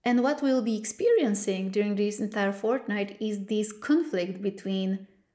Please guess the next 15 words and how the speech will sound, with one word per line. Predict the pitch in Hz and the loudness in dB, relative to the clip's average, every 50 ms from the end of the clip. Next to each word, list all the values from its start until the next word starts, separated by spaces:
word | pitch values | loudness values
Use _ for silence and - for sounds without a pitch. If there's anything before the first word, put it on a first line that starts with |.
| _ _ _ _ _ _ _ _ | _ _ _ _ _ _ _ _
what | 220 220 214 220 - - 302 | 0 0 0 0 -4 -6 -6
I | 269 302 339 359 | -4 -2 0 2
want, | 294 240 220 202 190 180 185 185 147 | 2 4 4 4 2 2 -2 -4 -2
what | 190 208 202 190 202 | 0 0 0 0 0
the | 214 220 - | -2 0 4
individual | 262 254 240 254 247 247 311 330 330 269 202 185 185 185 175 | 4 4 6 4 2 2 -2 0 2 2 2 4 4 2 2
wants, | 170 170 170 170 170 190 190 - | 0 0 0 -2 -2 -4 -6 -4
what | 196 202 202 185 185 196 | -2 -2 -2 -2 -2 -4
this | 214 208 - | -6 -4 0
little | 226 233 247 254 269 254 240 | 2 2 2 2 2 0 0
droplet | 214 196 208 214 254 277 262 - 196 185 175 - - | 0 0 0 2 0 0 0 0 0 0 0 -2 -4
in | - 202 202 | 0 0 0
the | 190 180 - | 2 2 0
ocean | 208 247 254 254 - - 185 185 175 | 0 0 0 -2 -2 -4 -4 -4 -4
wants, | 180 170 170 175 196 202 226 220 - - - | -4 -6 -4 -4 -4 -6 -6 -6 -8 -12 -14